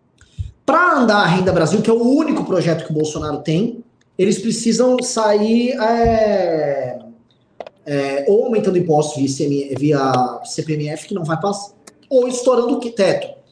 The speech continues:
Minha pergunta clara, já com "Eu te amo, meu Brasil", que eu vou deixar pros dois, hein?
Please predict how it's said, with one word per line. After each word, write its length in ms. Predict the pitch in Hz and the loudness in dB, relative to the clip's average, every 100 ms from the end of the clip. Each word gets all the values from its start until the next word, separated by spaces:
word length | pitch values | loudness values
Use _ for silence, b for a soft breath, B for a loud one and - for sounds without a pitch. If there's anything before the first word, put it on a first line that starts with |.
| - | -2
Minha 220 | 226 302 | 2 2
pergunta 480 | 294 262 294 - 311 | 4 2 2 2 0
clara, 500 | 240 233 254 262 - | 2 2 4 2 0
já 260 | 170 247 254 | 0 0 2
com 260 | 294 262 | 2 4
"Eu 240 | 196 226 233 | 4 4 2
te 180 | 226 220 | -2 -2
amo, 380 | 214 196 185 | 0 -2 -2
meu 220 | 180 185 196 | -2 -2 -2
Brasil", 500 | 220 214 147 196 226 - | -2 -4 -4 -6 -8 -10
que 80 | - | -4
eu 40 | |
vou 40 | 170 | -4
deixar 220 | 151 214 | -4 -8
pros 180 | 311 196 | -8 -2
dois, 280 | 196 160 151 | 2 2 -2
hein? 180 | - | -8